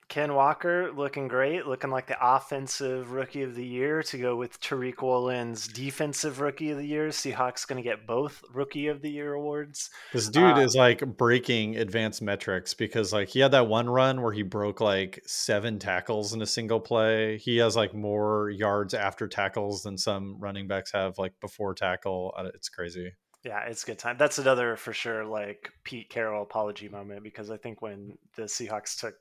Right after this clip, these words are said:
Speaker 1: Ken Walker <laughs> in the draft la-, last, uh, spring, everyone went mental. Um, but no, I think, I think the Nibelonians as a whole are actually, I mean, this is, there's gonna be a lot of tough luck teams. We've said that a few times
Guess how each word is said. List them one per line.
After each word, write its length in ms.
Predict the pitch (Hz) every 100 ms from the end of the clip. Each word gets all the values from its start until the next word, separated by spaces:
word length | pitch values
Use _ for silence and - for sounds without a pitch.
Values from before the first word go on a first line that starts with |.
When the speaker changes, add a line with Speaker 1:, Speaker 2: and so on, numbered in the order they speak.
| - -
Speaker 1:
Ken 220 | - 120
Walker 440 | 107 117 147 147 151
<laughs> 40 |
in 120 | 185
the 100 | 165
draft 480 | 151 - 165 143 -
la-, 220 | 135 123 -
last, 520 | 131 127 - - - - - - -
uh, 140 | 113
spring, 480 | 107 - 117 110 107 - - -
everyone 480 | 147 131 131 120 117
went 160 | 113 113
mental. 560 | 110 104 - 104 101 - - - - -
Um, 480 | 120 117 110 104 110 -
but 220 | 156 165
no, 80 | 208
I 120 | 190
think, 220 | 233 269 - -
I 140 | 156 202
think 240 | 208 208
the 60 | 202
Nibelonians 600 | 170 143 139 135 127 120
as 140 | 110
a 60 | 110
whole 340 | 113 117 113
are 180 | 110 113
actually, 300 | 107 - 127
I 80 | 120
mean, 100 | 120
this 180 | 131 -
is, 260 | 127 -
there's 280 | - 139 143
gonna 220 | 156 175
be 80 | 160
a 80 | 143
lot 180 | 131 123
of 100 | 107
tough 240 | 117 -
luck 160 | 110 -
teams. 300 | 117 107 110
We've 140 | 110
said 160 | 127 113
that 140 | 110
a 40 |
few 180 | 101 107
times 460 | - 107 98 98